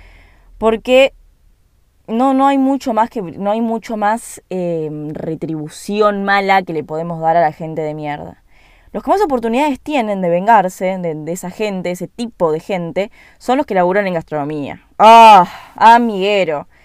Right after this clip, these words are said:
Qué lindo, qué lindo debe ser poder de sacarse la, las ganas de la mala leche que te tira la gente. Eh, debe ser satisfac-, muy satisfactorio, o sea, ah, ¿ves que, ves que entra un pelotudo?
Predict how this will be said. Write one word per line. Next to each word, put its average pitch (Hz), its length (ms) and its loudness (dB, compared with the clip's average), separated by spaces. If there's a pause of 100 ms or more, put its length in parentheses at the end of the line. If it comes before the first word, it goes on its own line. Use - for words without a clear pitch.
(260)
Qué 262 120 0
lindo, 277 680 2
qué 233 140 4
lindo 247 720 2
debe 180 320 0
ser 208 560 6 (340)
poder 208 480 6 (800)
de 185 300 0
sacarse 262 840 4
la, 196 160 6
las 175 380 0
ganas 240 760 4 (340)
de 180 100 -2
la 180 120 6
mala 180 240 6
leche 196 340 -2
que 202 100 -2
te 175 120 -6
tira 202 260 0
la 180 120 2
gente. 147 520 -8 (500)
Eh, 185 220 0
debe 269 180 2
ser 302 160 -6
satisfac-, 214 520 -8
muy 277 400 2
satisfactorio, 160 840 -8
o 160 40 -14
sea, 180 420 6 (840)
ah, 254 500 6
¿ves 294 180 -2
que, 226 260 2
ves 220 200 -6
que 262 140 -4
entra 247 200 0
un 214 140 -6
pelotudo? 185 880 0